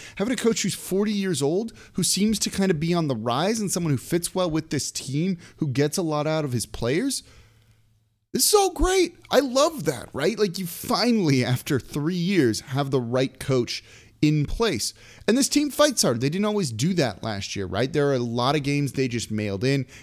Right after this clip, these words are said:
Eric Bledsoe literally said he wasn't paying attention. And they, they, they, you know, even in the fourth quarter when things are falling apart, they're, they're never just giving up and making a lot of, like, just, "I don't care" kind of plays.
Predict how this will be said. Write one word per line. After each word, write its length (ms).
Eric 240
Bledsoe 360
literally 600
said 320
he 140
wasn't 480
paying 360
attention. 640
And 120
they, 100
they, 240
they, 220
you 120
know, 140
even 220
in 40
the 60
fourth 380
quarter 260
when 140
things 240
are 40
falling 440
apart, 440
they're, 220
they're 180
never 200
just 320
giving 340
up 320
and 160
making 380
a 40
lot 300
of, 240
like, 300
just, 300
"I 100
don't 240
care" 340
kind 300
of 80
plays. 480